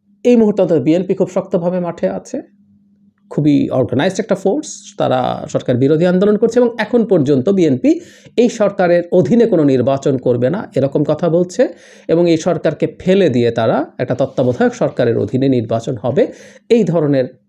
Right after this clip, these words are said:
অন্তত এই পর্যন্ত বার্তা মাঠে এখন পর্যন্ত আছে। So এটা, তার সাথে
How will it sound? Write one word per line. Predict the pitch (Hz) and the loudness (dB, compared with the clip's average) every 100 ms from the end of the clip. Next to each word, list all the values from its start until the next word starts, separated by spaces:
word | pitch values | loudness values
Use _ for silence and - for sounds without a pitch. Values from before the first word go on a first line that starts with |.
| _ _ _ _ _ _ _ | _ _ _ _ _ _ _
অন্তত | 226 233 - 190 185 175 175 | 2 2 2 0 2 2 2
এই | 196 190 | 0 2
পর্যন্ত | 180 135 143 139 135 110 | -2 0 -2 -2 -2 -2
বার্তা | 165 - - 190 | -4 -4 -2 0
মাঠে | 160 - | 0 -2
এখন | 123 107 113 | -4 -4 -6
পর্যন্ত | 107 92 95 95 98 | -6 -6 -8 -6 -8
আছে। | 87 - - - - - | -8 -8 -10 -10 -20 -2
So | 226 220 | 2 2
এটা, | 208 220 214 | 2 0 0
তার | 151 - | -4 -4
সাথে | 185 185 | -4 0